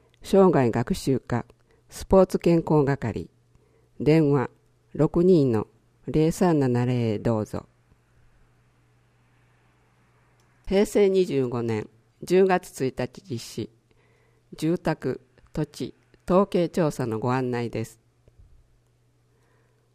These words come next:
住宅、土地統計調査って何ですか？住宅、土地、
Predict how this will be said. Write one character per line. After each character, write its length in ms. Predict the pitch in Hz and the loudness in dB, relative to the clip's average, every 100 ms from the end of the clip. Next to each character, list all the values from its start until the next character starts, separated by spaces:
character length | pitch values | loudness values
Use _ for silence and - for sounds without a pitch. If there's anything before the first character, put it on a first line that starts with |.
| _ _ _ | _ _ _
住 200 | - 233 | 4 4
宅、 420 | 254 240 220 190 - _ - | 6 4 2 0 -4 _ -4
土 120 | 190 | -2
地 160 | 214 | 0
統 200 | - 254 | 6 6
計 180 | 262 262 | 8 4
調 180 | - 233 | 6 4
査 140 | - 147 | 4 -2
っ 40 | |
て 280 | - 135 - _ - | -2 -6 -6 _ 0
何 220 | 170 175 | 4 4
で 80 | 196 | 2
す 120 | - | 2
か？ 240 | 196 233 - _ _ _ - _ _ _ _ _ _ _ _ - | 0 0 -4 _ _ _ -20 _ _ _ _ _ _ _ _ -6
住 180 | 175 | -2
宅、 440 | 208 170 170 160 - | 0 -2 -2 -8 -4
土 140 | 175 | -4
地、 260 | 175 - - | -4 -8 -16